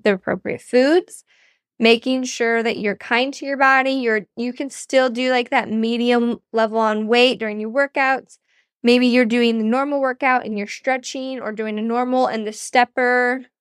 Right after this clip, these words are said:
Maybe it's the normal and you can, but don't,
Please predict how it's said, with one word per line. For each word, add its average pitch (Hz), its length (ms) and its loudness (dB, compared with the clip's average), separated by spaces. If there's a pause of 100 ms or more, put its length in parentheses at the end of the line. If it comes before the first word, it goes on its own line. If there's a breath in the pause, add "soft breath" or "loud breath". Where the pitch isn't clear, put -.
(460)
Maybe 233 380 2
it's - 280 -4
the 220 160 -4
normal 247 440 2
and 226 340 0 (500)
you 349 120 4
can, 466 360 0
but 254 300 0
don't, 440 380 4